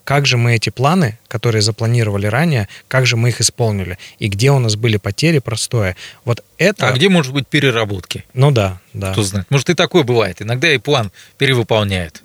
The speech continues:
Speaker 1: Да, это как раз-таки очень хорошие результаты, если с использованием инструментов мы будем перевыполнять планы.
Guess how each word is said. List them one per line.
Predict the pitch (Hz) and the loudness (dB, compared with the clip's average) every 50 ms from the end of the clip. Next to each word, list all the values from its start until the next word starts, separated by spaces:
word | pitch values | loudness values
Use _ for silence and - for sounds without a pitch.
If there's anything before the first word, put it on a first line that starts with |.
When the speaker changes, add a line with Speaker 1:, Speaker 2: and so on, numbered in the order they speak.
| - - | -12 -8
Speaker 1:
Да, | 117 101 95 120 135 170 170 123 | -6 -2 0 2 2 2 2 2
это | 107 110 - - 123 117 113 113 104 | 0 0 0 0 0 2 2 0 -2
как | - 113 - - | -2 -6 -4 -2
раз-таки | 127 139 147 - - 123 - - 110 107 101 98 | -2 0 0 -2 -2 -6 -6 -4 -4 -4 -4 -4
очень | 95 110 120 120 - - | -4 -4 -4 -4 -2 -2
хорошие | 113 107 117 - - - 117 104 | -2 -2 0 0 -2 -2 -2 -2
результаты, | 101 98 98 98 - 120 131 143 - 107 | -2 -4 -4 -6 -4 -4 -4 -4 -4 -6
если | 95 92 98 - - - 104 95 92 95 98 | -4 -4 -4 -4 -4 -6 -6 -6 -6 -4 -2
с | 98 - - | -2 -2 -2
использованием | - - - 120 110 101 104 101 98 98 98 | -2 -2 0 0 0 0 -2 -4 -4 -4 -6
инструментов | 95 - - 110 120 143 139 - - - - | -8 -10 -8 -6 -4 -4 -4 -6 -10 -12 -8
мы | 107 107 | -8 -6
будем | 104 98 104 101 104 95 92 | -6 -4 -4 -4 -6 -6 -8
перевыполнять | 95 - 98 98 95 92 - 98 98 104 113 120 123 - - _ _ _ _ _ _ _ | -8 -8 -8 -8 -8 -6 -6 -6 -4 -2 -2 -4 -4 -6 -10 _ _ _ _ _ _ _
планы. | - 107 110 110 110 101 95 | -4 -2 -2 0 -2 -4 -6